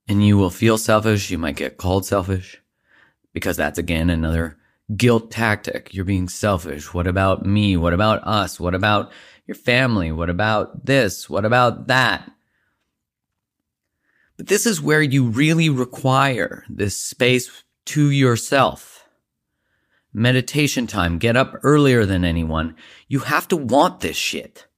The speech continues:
You have to want this. And, you know, I hear people all the time say, "I want to feel this way. I don't like feeling this way. And I want this and I want that." I'm like, "You don't just get to feel how you want to fucking feel.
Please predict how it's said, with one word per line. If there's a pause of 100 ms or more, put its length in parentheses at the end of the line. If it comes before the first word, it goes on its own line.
(1200)
You
have
to
want
this.
And,
you
know,
I
hear
people
all
the
time (280)
say,
"I
want
to
feel
this
way.
I
don't
like
feeling
this
way.
And
I
want
this
and
I
want
that."
I'm
like, (220)
"You
don't
just
get
to
feel
how
you
want
to
fucking
feel.